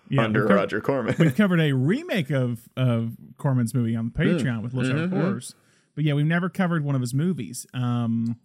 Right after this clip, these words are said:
Speaker 2: And yet we talk about him constantly because there's
Speaker 1: Yeah.
Speaker 2: so many directors and filmmakers who started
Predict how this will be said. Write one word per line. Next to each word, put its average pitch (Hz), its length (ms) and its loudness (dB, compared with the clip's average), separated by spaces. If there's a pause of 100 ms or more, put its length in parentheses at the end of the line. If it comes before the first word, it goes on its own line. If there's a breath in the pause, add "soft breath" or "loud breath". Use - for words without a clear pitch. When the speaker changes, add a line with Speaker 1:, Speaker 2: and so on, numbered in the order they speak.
(120)
Speaker 2:
And 113 80 0
yet 113 140 2
we 110 80 2
talk 120 240 -2
about 104 200 0
him 101 120 -4
constantly 131 680 -2
because 117 340 -2
there's 135 140 2
Speaker 1:
Yeah. 131 60 -2
Speaker 2:
so 131 260 0
many 139 220 0
directors 107 540 2
and 113 120 -2
filmmakers 104 680 -2 (360 loud breath)
who 110 100 0
started 104 680 0